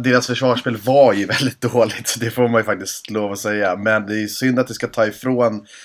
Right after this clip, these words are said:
alltså, du kan ju, viss, många lag kan ju bjuda på chanser och man, man gör väl det ibland, liksom.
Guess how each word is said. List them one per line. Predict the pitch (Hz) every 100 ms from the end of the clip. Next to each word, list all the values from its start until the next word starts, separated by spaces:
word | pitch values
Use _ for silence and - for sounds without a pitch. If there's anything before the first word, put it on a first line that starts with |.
| -
alltså, | 110 123 110
du | 117 107 110 113
kan | 117 131 135
ju, | 131 - -
viss, | 123 - -
många | 139 135 135
lag | 143 117
kan | - 110
ju | 104
bjuda | 101 113 95 95
på | -
chanser | 95 110 98 92 107
och | 104
man, | 104 104 92 107
man | 110 110
gör | 107 110
väl | 110 117
det | 98
ibland, | 92 98 107 101 73
liksom. | 65 - 82